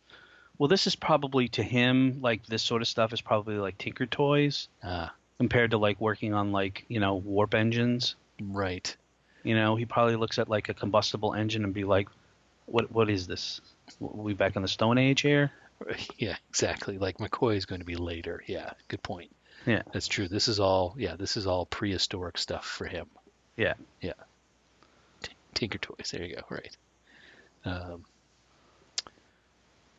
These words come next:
Speaker 2: so, yeah, I guess that's a night, that gets, I think the minute ends right on Miracle Worker.
Speaker 1: Yep, it does.
Speaker 2: Boom.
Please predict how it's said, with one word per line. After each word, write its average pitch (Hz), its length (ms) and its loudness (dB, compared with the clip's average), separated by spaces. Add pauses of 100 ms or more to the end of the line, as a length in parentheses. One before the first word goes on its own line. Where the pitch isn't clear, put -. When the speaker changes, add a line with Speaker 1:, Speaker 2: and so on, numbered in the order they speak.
(500)
Speaker 2:
so, 113 600 4
yeah, 147 260 2
I 107 80 -2
guess 139 200 0
that's 165 240 4
a 127 60 2
night, 139 180 0 (140)
that 135 140 0
gets, - 260 -4 (160)
I 104 120 -8 (200)
think 135 140 -2
the 123 60 4
minute 113 260 -2
ends 113 260 -6
right 107 200 2
on 110 240 -4
Miracle 104 340 -4
Worker. - 380 -10 (400)
Speaker 1:
Yep, 151 160 4 (100)
it - 60 -14
does. - 280 0 (640)
Speaker 2:
Boom. 107 220 0